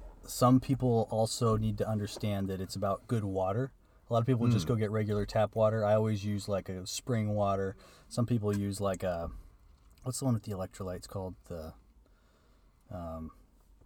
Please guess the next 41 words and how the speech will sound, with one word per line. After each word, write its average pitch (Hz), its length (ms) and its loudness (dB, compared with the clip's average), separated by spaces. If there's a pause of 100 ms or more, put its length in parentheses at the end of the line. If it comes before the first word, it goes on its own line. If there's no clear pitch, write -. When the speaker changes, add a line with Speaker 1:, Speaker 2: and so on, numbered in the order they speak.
(680)
Speaker 1:
ah, 123 240 -4
I 113 60 -2
can't 110 220 -2
think 107 120 -4
of 95 60 -6
it 90 40 -8
now. 92 80 -6
Speaker 2:
Is 107 80 -4
it 104 60 2
the 104 100 2
one, 104 240 0
the 95 100 -4
clear 131 220 4
bottle 110 300 8
with, 98 120 -2
like, 95 120 -2
the - 80 -10
plus 131 280 0
Speaker 1:
Yeah, 170 120 6
Speaker 2:
sign 113 140 8
Speaker 1:
it's 113 100 4
Speaker 2:
on 131 80 6
Speaker 1:
like 117 80 0
Speaker 2:
it? - 40 -6
Speaker 1:
five 123 300 6
bucks 110 220 0
for 107 120 -4
a 101 40 -2
gallon. 104 380 -2 (100)
Speaker 2:
Yeah, 78 300 -2
Speaker 1:
<laughs> - 20 -4
What 170 220 4
Speaker 2:
that's, 740 240 6
that's - 200 12
over - 200 12
my 160 180 12
budget. 113 340 4
Speaker 1:
Yeah. 123 300 10 (340)
Um, 117 520 8
or, 170 200 8
like, 147 220 8